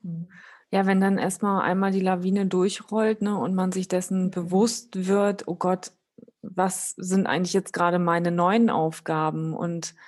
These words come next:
Speaker 1: Mhm.
Speaker 2: ähm, so wie du gerade sagst, deine Kinder, die du ja auch an der Stelle hattest und für die du da sein wolltest und musstest, es verschiebt sich ja dann alles. Aber ich glaube,
Speaker 1: Mhm.
Speaker 2: dass das auch eine extreme Herausforderung sein kann,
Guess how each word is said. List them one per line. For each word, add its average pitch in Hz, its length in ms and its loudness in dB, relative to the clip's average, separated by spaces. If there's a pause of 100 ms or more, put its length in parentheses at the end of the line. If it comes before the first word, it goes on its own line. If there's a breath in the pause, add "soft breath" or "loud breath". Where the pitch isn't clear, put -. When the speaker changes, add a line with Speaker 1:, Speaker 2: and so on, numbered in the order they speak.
(260 loud breath)
Speaker 1:
Mhm. 165 200 -6
Speaker 2:
ähm, 175 200 -8
so 175 160 -10
wie 180 60 0
du 175 100 -2
gerade 170 320 -2
sagst, 208 600 -2
deine 170 300 -8
Kinder, 185 560 -2
die 170 180 -8
du 170 120 -8
ja 170 260 -6
auch 180 380 -4
an 175 200 -8
der 170 200 -6
Stelle 170 400 -6
hattest 185 480 -4
und 165 400 -8 (240 loud breath)
für - 160 -2
die 185 160 2
du 185 280 2
da 214 400 2
sein 165 520 -2
wolltest 165 600 0
und 170 200 -4
musstest, 180 440 0
es - 160 -6
verschiebt 269 380 0
sich 156 200 0
ja 151 100 0
dann 151 200 -4
alles. 160 420 -4
Aber 165 200 -2
ich 160 100 -6
glaube, 175 340 2
Speaker 1:
Mhm. 185 40 -2
Speaker 2:
dass 175 160 -4
das 175 200 -2
auch - 140 -4
eine 180 200 -2
extreme 190 540 -2
Herausforderung 165 920 0
sein 170 420 0
kann, 175 400 -4